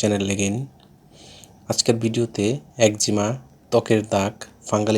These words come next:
ইনফেকশন বা সোরিয়াসিস ইত্যাদি দূর করতে সাহায্য করে এমন একটি ক্রিম বা অয়েন্টমেন্ট সম্পর্কে আলোকপাত করব। তবে ভিডিওটি শুরু করার আগে আপনাদের প্রতি অনুরোধ, আপনি যদি আমার চ্যানেলে নতুন হয়ে থাকেন,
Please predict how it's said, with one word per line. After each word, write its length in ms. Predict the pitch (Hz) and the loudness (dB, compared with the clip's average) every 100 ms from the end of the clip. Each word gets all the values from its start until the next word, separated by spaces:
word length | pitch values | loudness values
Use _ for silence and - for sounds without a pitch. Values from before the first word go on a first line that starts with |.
| 107 | 0
ইনফেকশন 460 | - 101 - 104 110 156 - - | -2 -4 -2 -2 -2 -4 -4 -4
বা 80 | 95 | -2
সোরিয়াসিস 500 | - 110 107 - 101 - - - - - - - - - | 2 2 2 2 -2 -2 -4 -12 -20 -20 -20 -20 -6 -2
ইত্যাদি 420 | 113 - 110 98 95 - - - | -2 2 2 2 -8 -14 -20 0
দূর 120 | 117 120 | 4 4
করতে 200 | 120 - 117 | 2 0 -2
সাহায্য 280 | - 104 107 113 | 0 -2 0 0
করে 140 | 107 101 107 | 0 -2 -2
এমন 140 | 110 110 107 | 0 -2 -4
একটি 160 | - - | -8 -2
ক্রিম 200 | 110 104 135 - 104 | 0 0 -2 -2 0
বা 80 | 104 | 4
অয়েন্টমেন্ট 340 | 107 104 104 104 | 2 0 -2 -2
সম্পর্কে 340 | 107 101 107 104 | -4 -4 -4 -2
আলোকপাত 300 | 107 - - - | -2 -2 -8 -6
করব। 180 | - 95 101 139 - - - - - - | -8 -6 -6 -8 -14 -20 -20 -20 -10 -4
তবে 200 | 107 110 147 - - - | 2 2 0 -6 -20 -2
ভিডিওটি 280 | 107 110 107 - | 2 2 0 0
শুরু 140 | 113 113 | 0 2
করার 180 | 110 110 | 2 0
আগে 100 | 107 110 | -2 -4
আপনাদের 260 | - 110 113 | -2 -4 -4
প্রতি 160 | - 113 | -4 -2
অনুরোধ, 240 | 110 107 104 - | 0 0 -2 -6
আপনি 140 | - 110 | -4 -2
যদি 120 | 110 110 | 0 0
আমার 120 | 110 - | 0 0
চ্যানেলে 260 | 110 104 107 | 0 2 0
নতুন 180 | 110 113 101 | 2 0 0
হয়ে 140 | 104 110 | -2 -2
থাকেন, 240 | 104 113 | -2 -2